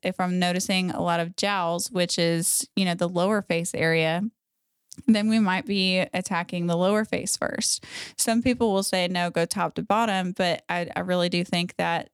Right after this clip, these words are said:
to be in this industry, you have to have an artistic eye. So not everybody fits that mold. So again, it's just heavily customized. So we'll just say that we're gonna move on to the upper face. Upper face, most common areas to be treated are under the eyes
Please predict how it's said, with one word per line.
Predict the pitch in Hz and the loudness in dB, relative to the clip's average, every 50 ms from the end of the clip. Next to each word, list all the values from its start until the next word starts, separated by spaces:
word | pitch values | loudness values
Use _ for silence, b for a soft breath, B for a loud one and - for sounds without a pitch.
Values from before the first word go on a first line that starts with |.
| _ - | _ -4
to | - 202 | -2 0
be | 185 190 208 | 0 2 2
in | 208 214 | 2 0
this | 185 196 - | -2 -4 -2
industry, | - 180 175 180 185 - - 175 175 | -2 0 0 2 0 2 2 2 2
you | 170 170 | 2 2
have | 185 180 180 175 - | 0 0 -2 -4 -2
to | - 190 | -2 -2
have | 185 190 185 | -2 0 -2
an | 185 175 | 0 -2
artistic | 170 170 - - 175 - - - 175 - - _ | -2 -2 -2 -2 -2 0 -2 -2 -4 -6 -6 _
eye. | - 160 165 170 175 185 208 226 240 | -4 -2 0 0 0 0 -2 -2 -4
So | - - - 190 | -6 -2 0 0
not | 185 185 175 180 - - | 2 2 0 0 -2 -2
everybody | 180 190 185 196 190 180 170 | 0 0 0 0 0 0 -2
fits | - - - 185 185 - - | 0 0 -2 -2 -2 -2 -4
that | - 180 175 185 | -4 -4 -2 -2
mold. | 170 180 175 175 175 180 208 220 247 B B B B B B B B B B | -2 0 2 2 2 2 2 2 0 B B B B B B B B B B
So | - - - 214 202 196 190 190 185 185 - - | -2 0 2 2 2 2 4 4 2 2 0 0
again, | - 190 196 196 185 180 180 | -2 -2 0 0 0 0 -2
it's | 170 - - | -2 -4 -4
just | 175 - - | -6 -6 -2
heavily | - - 196 175 180 185 180 | -2 -2 -2 0 0 0 0
customized. | 175 - - 175 185 - - 185 170 165 165 170 185 | 0 0 -2 -2 0 -2 0 2 2 2 2 2 0
So | - - 190 180 180 175 180 175 180 b b b b b b b _ _ | 0 0 0 2 2 2 2 0 -2 b b b b b b b _ _
we'll | - 196 202 | 0 0 2
just | 196 208 202 - - | 2 0 0 0 0
say | - 196 185 180 180 | 0 2 2 2 2
that | 180 180 - | 0 -2 -2
we're | - 185 185 | -2 -2 0
gonna | 185 175 | 0 0
move | 180 180 175 180 170 | 2 2 2 2 2
on | 175 175 175 175 175 175 185 | 2 0 2 0 0 -2 -2
to | - 196 | -2 -2
the | 180 - - - | -2 0 -2 -4
upper | 160 - 165 170 | -4 -2 -4 -2
face. | - - - - - 208 - - - - - - _ | -2 -2 -2 -2 -2 -4 -4 -4 -4 -4 -6 -4 _
Upper | - 185 180 - 190 | -4 -4 -2 -4 -4
face, | 190 - 190 175 180 175 - - | -2 0 0 0 0 0 -2 -2
most | 196 185 180 180 - | 0 0 0 0 0
common | - - 180 180 175 175 | 0 0 2 2 2 2
areas | - - 175 175 175 175 175 - - | 2 2 2 2 2 2 2 0 0
to | 185 | 0
be | 190 180 | 0 -2
treated | - - 180 175 175 180 180 | 0 0 0 0 2 0 0
are | 175 147 165 160 - - | 0 0 0 0 -2 -2
under | 170 180 185 202 | -2 0 0 0
the | 214 190 - | 0 0 0
eyes | 180 180 180 185 196 208 214 233 - | 0 0 0 0 0 0 -2 -2 -4